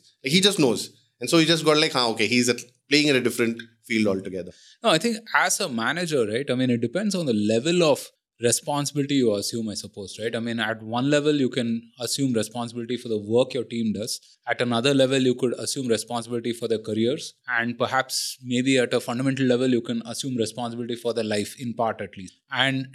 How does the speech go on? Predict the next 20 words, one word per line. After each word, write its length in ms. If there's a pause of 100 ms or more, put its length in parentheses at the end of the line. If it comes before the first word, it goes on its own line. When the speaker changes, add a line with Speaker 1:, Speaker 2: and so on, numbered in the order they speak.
Speaker 2:
depending 460
on 200
that, 280
I 60
mean, 180
you 140
will 360
be 200
able 160
to 80
influence 460
them, 400
you 140
know, 140
significantly 720
to 300
make 200
them 140
do 80
whatever 640